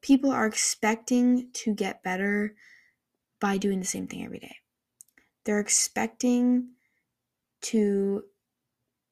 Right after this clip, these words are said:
get out of this stuck place they're in, but it'll just happen, right? It's not just gonna happen. Everything you see recovered people doing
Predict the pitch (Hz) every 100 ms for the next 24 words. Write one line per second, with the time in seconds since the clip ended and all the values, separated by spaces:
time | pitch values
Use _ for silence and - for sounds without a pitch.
0 | _ _ _ _ - 214 208 214 - 196
1 | 214 202 202 180 185 - - - _ _
2 | _ _ _ _ _ - - - 233 233
3 | - 202 208 - 254 254 262 269 269 -
4 | - 214 202 185 - - 311 320 320 -
5 | 302 311 277 175 175 202 247 - 226 226
6 | 247 262 269 - - 214 208 196 202 185
7 | 180 _ - - - _ _ _ _ _
8 | _ - 247 294 285 302 302 294 285 220
9 | 220 247 247 226 208 202 208 - _ -
10 | 214 214 214 214 214 - 214 208 202 190
11 | 185 208 269